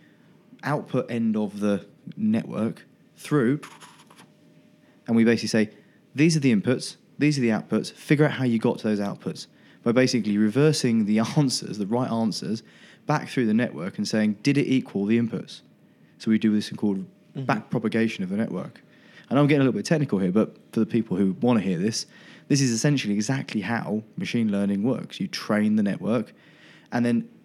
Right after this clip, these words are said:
Speaker 1: when you see a, a pr-, a wrong answer, it essentially says, "That's a wrong answer," and feeds that automatically or manually back into the network to say, "Actually, we need to retrain the algorithm."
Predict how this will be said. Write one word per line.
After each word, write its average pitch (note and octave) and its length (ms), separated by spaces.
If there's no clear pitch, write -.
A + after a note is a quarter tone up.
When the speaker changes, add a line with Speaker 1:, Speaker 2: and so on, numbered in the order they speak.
Speaker 1:
when C3+ 200
you B2+ 120
see B2+ 320
a, G#2+ 80
a - 160
pr-, - 260
a G#2+ 80
wrong G#2+ 320
answer, A2+ 540
it B2 100
essentially A2+ 460
says, G2+ 320
"That's A#2 220
a - 20
wrong G2+ 160
answer," C3+ 400
and G#2+ 100
feeds C3+ 500
that G#2 220
automatically A#2 640
or G2 80
manually G#2 520
back C3+ 240
into A2+ 160
the A2 80
network G#2 460
to - 100
say, G#2+ 320
"Actually, A2+ 280
we A2+ 40
need A2+ 80
to A2 120
retrain A#2 580
the G#2+ 80
algorithm." A2+ 400